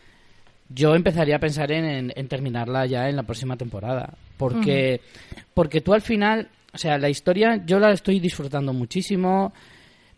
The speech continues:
Speaker 1: pero es una serie que al final, eh, te deja muy mala sensación, o sea, lo que te cuenta, te deja muy mal cuerpo, eso lo hemos hablado miles de veces y creo que es una obviedad, no hace falta tampoco analizarlo demasiado,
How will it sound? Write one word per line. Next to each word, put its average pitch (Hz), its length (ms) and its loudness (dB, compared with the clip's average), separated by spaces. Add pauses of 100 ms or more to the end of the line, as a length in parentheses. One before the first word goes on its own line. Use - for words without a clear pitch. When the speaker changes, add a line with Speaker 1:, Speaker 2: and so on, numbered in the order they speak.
Speaker 1:
pero 156 140 0
es 160 80 0
una 170 120 4
serie 180 280 0
que 170 80 -6
al 160 80 -2
final, 165 520 -2 (140)
eh, 147 560 4
te 147 80 -2
deja 180 400 0 (100)
muy 156 380 2
mala 180 260 2
sensación, 165 760 -2
o - 20 -14
sea, 123 240 -4
lo 127 120 -6
que 135 120 -6
te 131 100 -6
cuenta, 180 640 2 (340)
te 135 80 -2
deja 143 160 -2
muy 135 120 -2
mal 131 180 -2
cuerpo, 185 360 2
eso 143 140 0
lo 131 60 0
hemos 135 160 -4
hablado 127 260 -4
miles 113 240 -6
de 110 80 -4
veces 160 480 0
y 139 40 -16
creo 120 200 -4
que 113 80 -4
es 113 80 -6
una 113 160 -4
obviedad, 117 380 -2
no 135 80 -2
hace 120 100 -8
falta 117 220 -10
tampoco 113 280 -8
analizarlo 110 440 -4
demasiado, 123 480 -2